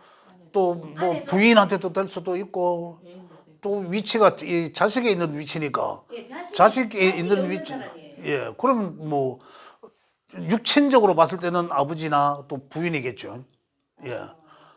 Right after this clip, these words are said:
Speaker 2: 그 정제가 있으면은 정제가 부인인데 정제가 없으면 편제도 부인으로 보면
Speaker 1: 그렇죠. 근데 정제 편제가 다 있다면 또 어떤가요?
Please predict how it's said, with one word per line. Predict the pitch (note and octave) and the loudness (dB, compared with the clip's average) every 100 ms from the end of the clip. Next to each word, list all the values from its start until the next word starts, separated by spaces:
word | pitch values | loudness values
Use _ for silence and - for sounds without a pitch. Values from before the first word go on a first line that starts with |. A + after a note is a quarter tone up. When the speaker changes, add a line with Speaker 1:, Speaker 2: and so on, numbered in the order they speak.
| _ _ - F3+ _ _ _ _ | _ _ -12 -12 _ _ _ _
Speaker 2:
그 | C4+ | -12
정제가 | B3+ B3+ C#4 A4+ E5 | -4 -4 -2 -4 -4
있으면은 | C#4 F#4 F#4+ D4 B3 | -4 -8 -8 -8 -8
정제가 | A3+ A3+ F#4 D4 | -10 -12 -10 -10
부인인데 | A#3+ A#3 A3 G3 E3+ | -12 -16 -16 -16 -16
정제가 | A3 A#3+ F#4 C4 | -16 -12 -10 -8
없으면 | C4 B3 A3 | -10 -12 -10
편제도 | B3 F4 C4+ B3 | -10 -10 -10 -10
부인으로 | C4+ B3+ - | -8 -8 -10
보면 | G3 | -10
Speaker 1:
그렇죠. | - G3+ F#3+ - G#2 - - - - | 0 0 0 -4 -8 -10 -12 -14 -2
근데 | A#3+ G3 | 2 2
정제 | D3 D3+ D#3+ A3 | 0 0 2 2
편제가 | G#3+ G#3 A3+ G#3+ | 2 -4 -2 -2
다 | - C#3 | 2 0
있다면 | G#3 F#3+ C#3 | 2 -2 -4
또 | B2 | -6
어떤가요? | C#3 C#3+ C3 A2 G2+ - | -10 -8 -8 -8 -10 -14